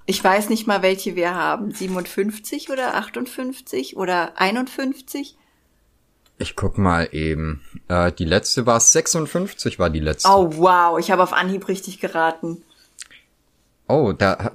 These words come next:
Speaker 2: da kam gerade deine, also meine Auflaufform.
Speaker 1: Ah, und? Läuft?
Speaker 2: Ich hab einmal einen, einen Rollbraten drin gemacht bisher.
Speaker 1: Mhm. Wann machst du einen Auflauf, du Noob?
Speaker 2: <laughs> Äh, an meinem Geburtstag.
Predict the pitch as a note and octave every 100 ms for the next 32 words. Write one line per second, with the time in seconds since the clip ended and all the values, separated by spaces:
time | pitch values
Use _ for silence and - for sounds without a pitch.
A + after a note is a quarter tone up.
0 | - G2 - A#2 A#2 A2 - G#2 G#2 A2
1 | G2+ G2 F#2+ F#2+ F#2+ F#2 F#2 - F2+ G2+
2 | F2+ F#2 A#2+ A#2 G#2 A#2 C#3+ F#2+ E2 E2
3 | - D#2+ E2+ F2+ _ _ _ _ - B3
4 | A#3 A3+ _ - G3+ C#4+ - _ _ _
5 | _ _ _ _ _ _ _ - F3+ G#3+
6 | - - _ _ _ _ _ _ _ C3+
7 | D#3+ - A2+ C#3+ F3 E3+ D#3 D3 D3 C#3+
8 | C#3 A#2+ A#2+ E3+ - A2 G2 G2+ - F2+
9 | F#2 E2+ F2 - F2+ - E2+ E2+ G3 G#3
10 | A#3 - F#3+ G3 G3 G#3 G3+ F3+ F3+ G#3
11 | C#4+ B3+ - A#3+ A#3+ C4+ - - - _
12 | - _ - - - _ G2+ G#2+ G#2+ G#2+
13 | G#2+ G#2 G#2 G#2 G2+ G2+ G2 G2+ G2 A#2
14 | C3+ C3 G2 D#2 E2 D#2+ - D2+ C#2+